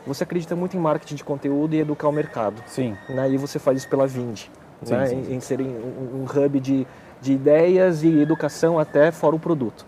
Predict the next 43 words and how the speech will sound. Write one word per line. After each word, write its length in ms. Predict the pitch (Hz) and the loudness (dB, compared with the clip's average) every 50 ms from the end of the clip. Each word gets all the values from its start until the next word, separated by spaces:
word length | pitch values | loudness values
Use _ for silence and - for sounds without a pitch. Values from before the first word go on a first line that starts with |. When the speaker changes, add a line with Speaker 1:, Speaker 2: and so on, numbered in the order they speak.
| - - | -14 -8
Speaker 1:
né? 200 | 120 123 131 120 | -4 -2 -2 -2
Speaker 2:
Exato. 280 | 107 104 101 92 - - - - - 123 | -2 -4 -6 -8 -8 -10 -16 -16 -2 4
Speaker 1:
É, 480 | 135 143 147 151 151 151 156 156 156 156 - - - | 6 8 8 8 8 6 6 6 4 2 0 -2 -4
e 80 | 196 196 | -4 -2
fora 300 | - - 220 226 226 185 | 2 4 6 6 6 6
isso, 340 | 165 196 226 240 - - | 4 2 0 -4 -4 -4
assim, 140 | 151 - 156 | -4 -4 -4
vocês 180 | 147 151 160 156 | -6 -6 -6 -6
estão 120 | - 196 196 | -6 -6 -8
escalando 600 | - - - 208 185 165 151 151 175 196 226 262 - - - - - - - - - | -6 -4 -4 0 2 2 2 2 0 -2 -6 -8 -12 -16 -20 -20 -20 -20 -20 -14 -10
e 60 | 160 | -10
parte 500 | 160 - - 190 185 214 247 240 - 208 180 | -8 -2 0 0 0 0 -2 -4 -4 -4 -2
do 180 | 160 156 151 | 0 0 0
desafio 360 | 143 135 135 147 139 - 143 135 | 0 0 -4 -4 -4 -4 -6 -6
de 100 | 135 147 | -6 -8
escalar 440 | - - - 160 143 139 139 160 | -10 -8 -4 -2 0 0 0 0
é 40 | 175 | -2
criar 220 | - - 160 151 156 | -2 -2 -2 -2 -2
uma 100 | 180 175 | -2 -4
cultura 540 | - - 170 165 160 - 160 147 143 143 139 | -4 -4 -6 -6 -4 -2 0 0 0 0 0
muito 240 | 147 165 185 220 196 | -2 -2 -4 -6 -6
forte 400 | - - 165 156 160 160 - - | -4 0 0 0 0 0 -4 -6
pra 140 | - 165 | -6 -6
atrair 460 | 160 - - 151 143 143 147 151 165 165 - - - - | -4 -2 0 2 2 4 2 0 0 -2 -8 -18 -16 -10
os 100 | - 139 | -8 -6
melhores 320 | 143 156 139 139 139 131 - | -2 0 2 2 2 2 0
talentos 300 | - 143 139 147 147 135 | -4 -4 -4 -4 -6 -8
do 80 | 135 | -6
mercado, 500 | 139 147 147 - - 120 107 101 104 110 - - - - - - - - - - | -6 -6 -6 -6 -4 -4 -4 -4 -4 -6 -12 -16 -20 -20 -20 -20 -20 -20 -20 -12
né? 200 | - 123 135 139 - - - - - - | -10 -8 -8 -10 -10 -16 -20 -20 -8 0
Qual 120 | - 196 202 | 2 2 4
que 80 | - | 2
é 40 | 202 | 2
a 40 | 190 | -4
sua 180 | - - 185 165 | -2 0 0 2
visão 240 | 156 151 147 147 147 | 2 2 -2 -2 -2
sobre 260 | - 156 147 143 143 | -2 -4 -2 -2 -2
isso? 160 | 160 160 - | -2 -4 -4
Como 160 | - 180 180 170 | -6 -6 -6 -6
que 60 | - | -6
vocês 120 | 160 151 - | -8 -10 -8
estão 160 | - 160 156 | -6 -4 -2
lidando 500 | 147 147 139 139 143 143 143 143 139 139 | 0 0 2 2 2 2 2 -2 -6 -8